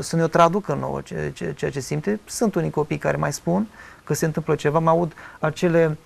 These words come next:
câteodată barbotări de lichid în, uh, în, uh, de aer în lichid, când intră aerul prin trompul aleostac și mai aud un poc-poc, spunem noi, acufene, le percep copiii și spun, spune la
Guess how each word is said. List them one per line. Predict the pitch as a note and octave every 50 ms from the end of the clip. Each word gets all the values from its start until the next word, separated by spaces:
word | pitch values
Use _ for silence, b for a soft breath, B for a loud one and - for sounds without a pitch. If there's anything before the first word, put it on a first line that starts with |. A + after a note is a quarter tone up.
| - - -
câteodată | - - - E3 D#3+ - E3+
barbotări | D3 C3+ D#3+ D#3 D3+ C#3 C#3 D3+ D3 - F#3 F3+ E3
de | C#3+ C#3+ D3 C#3+ C#3 C3+ C#3+ - G3+
lichid | C3 C3 C3+ - - D#3 D3+ C#3+ D3+
în, | D3 C#3 C3
uh, | C3 C3 C3 B2+ B2+ B2+ C3 C3 C#3 C#3 -
în, | - D3+ C3+ C3+ C3 B2+
uh, | C3 B2+ B2+ B2+ B2+ B2+ B2+ B2+ C3+ - D3 - - - - - - - D#3
de | C3 C3+ C#3+ -
aer | - C#3+ D3+ C#3+
în | C3+ C3+
lichid, | C3 B2+ B2+ - - C#3+ D#3+ F3+ - - B B B B B B B B B _
când | - D3 C3+
intră | D3 D#3+ D3+ C#3+ D3 D3
aerul | D3+ D3+ D3 C#3+
prin | - C#3 B2+
trompul | - D3+ D#3 D3 D3+
aleostac | C#3 C3+ C#3 C3+ - E3 E3 E3
și | - -
mai | D#3 D#3
aud | E3 F3 E3
un | E3 D#3 -
poc-poc, | - F#3 F3 - - - E3+ E3+ E3+ - - -
spunem | C#3+ - - D3+ D3 C#3+
noi, | C#3+ C#3+ C#3+ C#3 C3+
acufene, | C3 B2 - B2+ - - C#3 C3 B2+ D3 E3+ F3 F3
le | C#3+ C#3
percep | C3 - D3 - - - E3+ -
copiii | - - C#3+ C3 - C#3+ D3 F3 G#3 A3
și | - -
spun, | - - - F#3+ F3+ F3+ F3+ F3 E3+ E3
spune | D#3 - - F#3 F3+ E3
la | D#3 C#3+ C#3 C3+